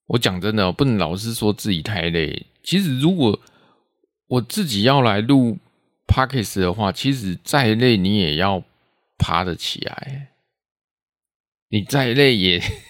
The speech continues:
<laughs> 再累你用爬的，你也要爬到录音室哦。哎，我最近就是在弄录音室啊，稍微把设备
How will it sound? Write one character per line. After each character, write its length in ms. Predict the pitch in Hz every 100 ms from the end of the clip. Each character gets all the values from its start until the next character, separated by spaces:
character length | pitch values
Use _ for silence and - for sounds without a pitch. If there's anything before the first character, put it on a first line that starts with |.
| - _ _ 185 175 - _ _ _ _ _
<laughs> 1600 | _ _ _ _ _ _ _ 175 _ - 262 254 233 214 -
再 200 | - 151
累 180 | 143 147
你 180 | 143 110
用 220 | 127 165
爬 420 | - - - 85
的， 160 | 95 98
你 200 | 92 107
也 100 | 87
要 180 | 90 101
爬 220 | - 82
到 160 | 92 92
录 180 | 101
音 180 | 90 85
室 300 | 82 - 87
哦。 300 | 60 - 143 - _ _ _
哎， 100 | -
我 340 | 156 127 95 87
最 200 | 131 117
近 200 | 120 113
就 120 | 110
是 400 | - 110 101 123 - _ _ _ _ _ _ _ -
在 160 | 104
弄 260 | 110 107 104
录 180 | 107 92
音 140 | 87
室 240 | - -
啊， 280 | 73 - 127 - _ _ _ _ _ _ _ _ _ _
稍 240 | - 113
微 160 | 113 98
把 560 | 90 85 76 73 80
设 240 | - - 104
备 360 | 104 98 98